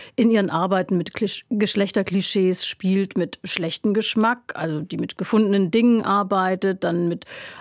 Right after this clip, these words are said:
Eimer, Melonen und Gurke zum Beispiel weibliche und männliche Körperteile suggeriert und das meist mit recht,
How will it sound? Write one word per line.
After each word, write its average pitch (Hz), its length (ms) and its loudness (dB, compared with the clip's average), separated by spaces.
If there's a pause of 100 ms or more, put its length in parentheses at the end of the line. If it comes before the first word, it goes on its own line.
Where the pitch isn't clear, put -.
(100)
Eimer, 185 760 2
Melonen 208 800 4
und 190 160 0
Gurke 226 380 2
zum 196 200 -2
Beispiel 175 420 -4
weibliche 190 480 -4
und 175 180 -6
männliche 190 580 0
Körperteile 202 680 -4
suggeriert 190 600 -2
und 185 160 -8
das - 160 -4
meist 170 320 -4
mit 160 180 -6
recht, 165 140 -2